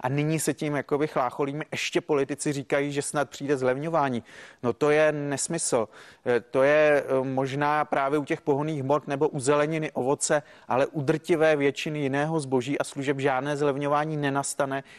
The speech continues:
Jenom se trošinku zpomalí to tempo zdražování, ale to razantní tempo zdražování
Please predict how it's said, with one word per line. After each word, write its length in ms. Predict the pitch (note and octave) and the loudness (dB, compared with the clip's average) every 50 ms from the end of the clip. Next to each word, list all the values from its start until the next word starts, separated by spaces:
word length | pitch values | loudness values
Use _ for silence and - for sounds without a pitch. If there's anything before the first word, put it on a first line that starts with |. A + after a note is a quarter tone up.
| - - _ | -20 -16 _
Jenom 320 | - C3 C#3+ D#3 F#3 F#3+ F3+ | -2 -2 0 0 -2 -4 -2
se 140 | - - - - _ _ _ _ _ _ _ | -4 -4 -6 -6 _ _ _ _ _ _ _
trošinku 520 | - D#3+ F#3 F3 - - F#3 F#3 - F3 | 0 0 0 0 -2 -4 -4 -4 -4 -4
zpomalí 720 | - - - _ E3+ E3 E3 E3+ F3 F3 F3 F3 F3 E3+ | -6 -6 -2 _ 0 2 2 2 2 2 0 -2 -4 -4
to 160 | - - D3 | -4 -4 -4
tempo 380 | - - D3+ D3 D3+ - D#3+ D#3+ | -2 -2 -2 -2 -2 -2 -4 -4
zdražování, 840 | D3+ C#3+ D3 D3 C#3+ C3 C#3+ C#3 C3+ C3+ B2+ B2+ B2+ B2+ C3 B2+ - | -2 0 0 0 2 0 0 0 2 2 0 0 -2 -4 -8 -10 -10
ale 180 | - A#2+ B2 B2+ | -4 -2 -2 0
to 160 | - D3 C3+ | 0 0 2
razantní 520 | C3 C#3 C#3+ C#3 E3 E3 E3 - - D3+ | 2 2 2 0 -2 -4 -4 -6 -10 -8
tempo 280 | C#3 D3 C#3+ C3+ D3+ D3 | -6 -6 -6 -4 -6 -4
zdražování 680 | C#3+ C3+ C3+ C3 B2+ B2+ C3 B2+ B2+ B2+ B2+ C#3 C#3 | -2 0 2 2 2 2 2 2 2 2 0 -4 -8